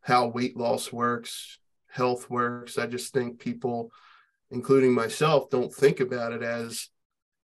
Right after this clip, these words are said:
"Let me do something where I'm gaining the knowledge to sustain me for the rest of my life and create healthy habits."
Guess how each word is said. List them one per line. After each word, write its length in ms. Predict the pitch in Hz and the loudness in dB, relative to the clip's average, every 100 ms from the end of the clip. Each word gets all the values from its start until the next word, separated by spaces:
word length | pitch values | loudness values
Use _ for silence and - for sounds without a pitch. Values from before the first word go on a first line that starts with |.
| _ _ _ | _ _ _
"Let 180 | 135 139 | 4 6
me 180 | 135 123 | 4 4
do 240 | 135 139 | 4 4
something 560 | - 131 123 127 123 123 | 4 2 2 2 0 0
where 220 | 120 123 | 0 0
I'm 420 | 120 117 117 113 | -2 -6 -14 -8
gaining 380 | 131 131 135 120 | 2 4 4 2
the 100 | 117 | -2
knowledge 580 | 120 131 143 127 120 - | 2 6 6 6 0 -4
to 100 | 127 | -8
sustain 560 | - - - 131 139 | -8 -6 2 4 4
me 140 | 127 123 | 2 0
for 120 | - | -4
the 80 | 120 | -2
rest 260 | 123 127 | 0 -2
of 60 | - | -4
my 140 | 120 | -4
life 340 | 113 127 135 131 | 0 4 4 4
and 160 | 120 | -8
create 320 | - 120 120 117 | -8 -10 -8 0
healthy 320 | 117 107 - | 0 0 0
habits." 600 | 117 110 104 101 - | 0 0 -4 -8 -12